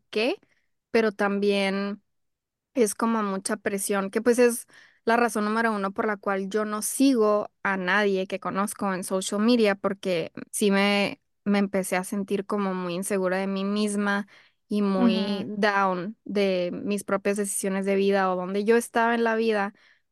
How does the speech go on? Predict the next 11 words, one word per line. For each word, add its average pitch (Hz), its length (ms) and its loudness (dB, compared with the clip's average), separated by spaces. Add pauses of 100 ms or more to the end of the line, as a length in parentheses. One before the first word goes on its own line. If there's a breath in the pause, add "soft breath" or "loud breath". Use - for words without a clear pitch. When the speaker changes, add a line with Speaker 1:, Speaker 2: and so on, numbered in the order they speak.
Speaker 1:
porque 214 340 -2
me 196 80 0
estaba 185 280 -2
comparando 196 560 -2
con 202 240 -2
una 185 200 -4
imagen 190 520 -4
que 190 240 -6
es 185 120 -10
completamente 196 720 -8
falsa. - 360 -10